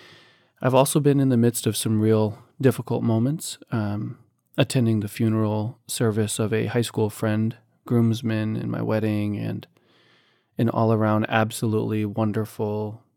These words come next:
genuinely kind human being, uh, Ryan. Um, and, uh, cancer is the worst, you know. Um,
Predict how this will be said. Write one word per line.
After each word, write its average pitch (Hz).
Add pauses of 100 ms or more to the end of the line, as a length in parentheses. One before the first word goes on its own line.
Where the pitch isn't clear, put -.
genuinely 113
kind 107
human 104
being, 101 (880)
uh, - (100)
Ryan. 117 (1080)
Um, - (1040)
and, 107
uh, 98
cancer 110
is 110
the 113
worst, 120 (880)
you 113
know. 104 (1200)
Um, -